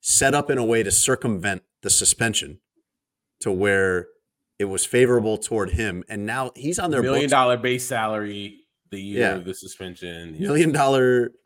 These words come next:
Speaker 1: base salary with a forty-four million dollar signing bonus or something.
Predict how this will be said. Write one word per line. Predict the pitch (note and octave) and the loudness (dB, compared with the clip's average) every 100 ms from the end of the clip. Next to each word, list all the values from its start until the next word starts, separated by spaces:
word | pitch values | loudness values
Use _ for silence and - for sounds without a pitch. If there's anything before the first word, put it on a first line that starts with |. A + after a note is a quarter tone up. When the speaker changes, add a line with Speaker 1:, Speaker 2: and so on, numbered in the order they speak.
| _ - | _ -8
Speaker 1:
base | A2 B2 | -2 0
salary | B2 A#2+ A2+ A2+ | 0 -2 0 0
with | G#2+ G#2 | 0 -4
a | F#2 | -10
forty-four | - A#2 A#2 A2 A2 | -8 -2 -2 -2 -6
million | G#2 G#2+ G2+ | -6 -6 -6
dollar | G2 G2 G2 | -6 -4 -4
signing | F#2 G2 G2+ G2+ | -4 -6 -6 -6
bonus | F2+ F2+ F2 - | -6 -6 -6 -6
or | |
something. | F2+ F#2 E2+ F2+ | -8 -8 -8 -10